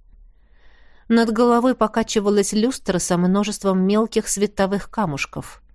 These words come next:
В одном из углов в огромном горшке росло деревце, уже довольно высокие ветви которого изгибались под потолком. Многочисленные бутоны говорили о том, что оно вот-вот расцветёт.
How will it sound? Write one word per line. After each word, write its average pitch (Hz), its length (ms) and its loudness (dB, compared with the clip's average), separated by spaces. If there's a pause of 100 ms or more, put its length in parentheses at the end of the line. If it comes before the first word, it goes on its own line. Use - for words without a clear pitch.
(480)
В 254 100 0
одном 240 380 4
из 208 160 2
углов 226 420 2
в 185 100 0
огромном 233 540 2
горшке 226 480 0
росло 226 380 2
деревце, 160 720 -2 (300)
уже 185 260 4
довольно 185 460 2
высокие 190 560 0
ветви 202 300 0
которого 185 540 0
изгибались 170 760 0
под - 200 -8
потолком. 185 800 -4 (680)
Многочисленные 196 880 2
бутоны 196 500 0
говорили 180 460 2
о 180 140 2
том, 214 260 0
что 185 260 0
оно 185 320 2
вот-вот 214 640 0
расцветёт. 220 920 -4